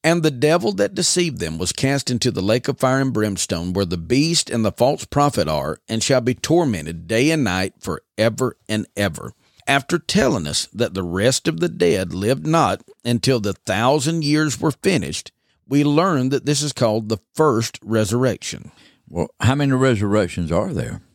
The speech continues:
Speaker 1: There's two more that is to come that really, really matter.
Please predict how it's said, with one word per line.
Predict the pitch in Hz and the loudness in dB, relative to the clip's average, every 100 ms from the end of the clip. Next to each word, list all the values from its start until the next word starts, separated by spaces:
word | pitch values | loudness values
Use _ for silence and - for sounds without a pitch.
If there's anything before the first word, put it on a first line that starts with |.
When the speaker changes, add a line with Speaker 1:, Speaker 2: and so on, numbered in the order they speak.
| _ | _
Speaker 1:
There's | 131 117 - | -2 -2 -2
two | - 190 214 | 0 2 2
more | 185 180 147 120 | 2 4 4 2
that | 110 117 117 | 2 2 4
is | 135 - | 2 2
to | 113 | -4
come | - 143 101 82 80 | 0 0 0 -2 -4
that | 95 104 104 | -2 -2 -2
really, | 104 127 143 127 | 0 2 4 4
really | 117 123 101 | 2 2 2
matter. | 104 101 71 - | 2 0 -2 -8